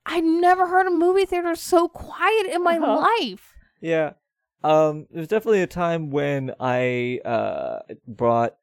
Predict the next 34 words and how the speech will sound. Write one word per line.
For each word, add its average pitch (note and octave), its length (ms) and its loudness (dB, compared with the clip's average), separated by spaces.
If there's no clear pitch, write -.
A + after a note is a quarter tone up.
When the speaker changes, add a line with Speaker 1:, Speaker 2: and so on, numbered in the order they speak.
Speaker 2:
a, G#2+ 680 -2
uh, F#2+ 220 -4
like A#2+ 180 2
a, A#2+ 60 -4
like B2 200 0
a A#2 40 -4
bottle, A2 520 2
like B2 160 2
a A2 200 0
s-, - 480 -18
bottled A#2 580 2
soda B2+ 480 0
into C#3 260 -2
a C3+ 60 0
theater, D#3+ 560 4
Speaker 1:
<laughs> - 200 -12
Speaker 2:
and D#3+ 240 0
it D#3 220 2
must D#3+ 200 -4
have G3+ 80 -6
gotten D3+ 160 -2
a - 20 0
little C#3+ 280 2
shaken C#3 400 -2
up C3 280 0
because B2 380 -2
when C3+ 160 -2
I C3+ 80 2
opened, D#3 340 4
I G3+ 100 0
always C4 200 0
open B3+ 180 -2
it E3+ 80 -8
slowly, G#2+ 580 -2